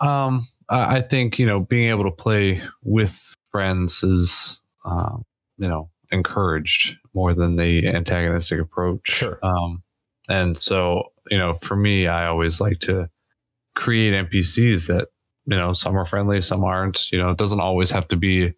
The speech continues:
Speaker 1: antagonistic. It doesn't always have to be like, you know, "I have my secrets and I'm just gonna, you know, create tension for no good reason." Um, you know, sometimes they're just open and just N P Cs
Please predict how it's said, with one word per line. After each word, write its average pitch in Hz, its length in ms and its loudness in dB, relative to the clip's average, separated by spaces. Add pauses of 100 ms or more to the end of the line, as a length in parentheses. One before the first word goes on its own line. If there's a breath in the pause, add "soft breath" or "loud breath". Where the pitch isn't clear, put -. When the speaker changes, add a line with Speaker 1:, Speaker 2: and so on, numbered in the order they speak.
(320 loud breath)
Speaker 1:
antagonistic. 104 760 0
It 90 40 0
doesn't 87 220 2
always 87 240 0
have 85 160 0
to 90 100 -2
be 90 220 2
like, 82 360 0 (100)
you 92 60 2
know, 82 280 -2 (400 loud breath)
"I 123 160 0
have 117 260 2
my 131 140 2
secrets 123 600 0
and 85 260 2
I'm 101 200 2
just 95 260 0
gonna, 92 320 -2 (320)
you 95 80 0
know, 87 160 0
create 113 460 0 (240)
tension 113 500 2
for 104 240 -2
no 98 460 2
good 90 180 0
reason." 101 380 -2 (520 loud breath)
Um, 87 600 0 (1200)
you 104 80 4
know, 90 120 4
sometimes 107 540 0
they're 110 100 2
just 110 300 0
open 113 440 2
and 98 200 2
just - 240 -2 (760)
N 107 180 2
P 117 120 4
Cs 135 560 2